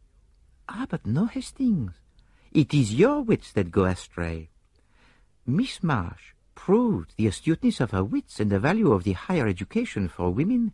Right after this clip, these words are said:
by at once putting the matter in my hands. Always employ the expert. No, she has amply proved her right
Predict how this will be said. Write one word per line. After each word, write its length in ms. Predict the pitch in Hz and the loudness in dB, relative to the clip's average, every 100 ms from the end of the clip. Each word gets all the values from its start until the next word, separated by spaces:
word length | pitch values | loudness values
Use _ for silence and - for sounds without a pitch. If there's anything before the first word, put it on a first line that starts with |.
| _ _ _ _ | _ _ _ _
by 220 | 107 139 135 | 0 2 2
at 100 | 120 | 2
once 380 | 175 247 233 | 2 2 2
putting 320 | - 185 160 135 | 0 0 2 2
the 120 | 135 | 4
matter 420 | 170 220 254 262 | 2 0 -2 -4
in 260 | 247 277 285 | -4 -6 -6
my 220 | 294 294 | -6 -6
hands. 640 | 190 104 85 78 69 - _ _ _ _ _ _ | -6 -4 -6 -8 -16 -20 _ _ _ _ _ _
Always 560 | - 139 196 208 202 180 | 2 6 6 6 4 4
employ 480 | 185 160 170 180 170 | 0 0 0 0 2
the 180 | 156 - | 0 0
expert. 640 | 208 - - 269 160 - _ _ - | -4 -4 -2 -2 -2 -6 _ _ 0
No, 460 | 92 120 208 160 - - | 4 4 4 2 -2 -4
she 160 | 117 | -2
has 180 | 95 101 | 2 2
amply 340 | 110 120 190 226 | 0 0 -2 -2
proved 360 | - 151 92 | 2 2 2
her 100 | 101 | 0
right 340 | 87 98 78 | 0 0 -2